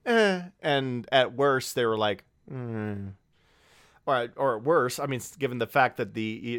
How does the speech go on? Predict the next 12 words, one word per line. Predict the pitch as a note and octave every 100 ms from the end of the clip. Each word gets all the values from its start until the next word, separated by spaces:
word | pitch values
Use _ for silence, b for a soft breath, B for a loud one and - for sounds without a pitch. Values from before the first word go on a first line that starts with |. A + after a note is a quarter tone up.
| A2+
the | A#2+
whole | G#2+ C#3
point | - D3 C#3
is | A2 -
to | -
stick | - C3
in | A#2
your | G#2 G2+
m-, | A#2 B2 B2+
mind, | B2+ D#3 F3 B2+ C3 C3+ - _ -
um, | B2+ B2+ B2+ A#2+
we're | B2 D3 D#3 D3